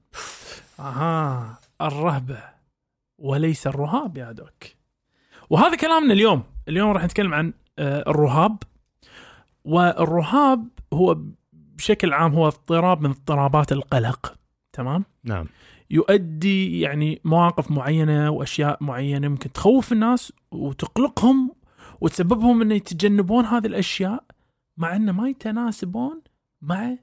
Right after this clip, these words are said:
Speaker 1: تهديد الفعل لهذا الشيء.
Speaker 2: أو الموقف، أيوة.
Speaker 1: أي، يعني، خصوصا إذا فكرت فيها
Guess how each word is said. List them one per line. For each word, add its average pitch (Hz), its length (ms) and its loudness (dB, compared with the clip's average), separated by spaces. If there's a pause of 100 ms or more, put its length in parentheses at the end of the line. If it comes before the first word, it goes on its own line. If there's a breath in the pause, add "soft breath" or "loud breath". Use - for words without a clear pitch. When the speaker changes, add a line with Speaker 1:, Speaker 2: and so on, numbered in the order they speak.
(160)
Speaker 1:
تهديد 170 400 -2
الفعل 185 420 -4
لهذا 202 240 -4
الشيء. 302 320 -6 (360)
Speaker 2:
أو 104 120 0
الموقف، 110 500 -4
أيوة. 98 280 -4
Speaker 1:
أي، 285 360 0 (160)
يعني، 147 460 -4 (320 soft breath)
خصوصا 208 400 0
إذا 190 140 0
فكرت 175 300 -2
فيها 175 220 0